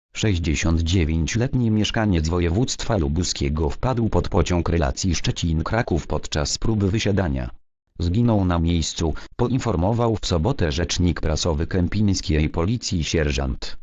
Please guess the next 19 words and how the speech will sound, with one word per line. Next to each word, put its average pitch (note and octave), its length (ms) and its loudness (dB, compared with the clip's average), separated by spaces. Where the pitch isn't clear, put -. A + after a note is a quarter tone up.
Rafał D#2 380 0
Stramowski. D#2 800 -2
Maszynista F#2 640 2
się G2+ 160 0
nie F#2 140 2
zorientował. F2+ 680 2
Do F2+ 140 0
zdarzenia D2+ 600 2
doszło D#2 420 0
około E2+ 460 2
godziny F2 420 2
jedenaście F2 680 2
na E2+ 140 2
dworcu G#2+ 480 0
kolejowym G#2 540 2
w - 60 -6
Kępnie, F#2+ 440 0
województwo E2+ 720 -2
wielkopolskie. E2 840 0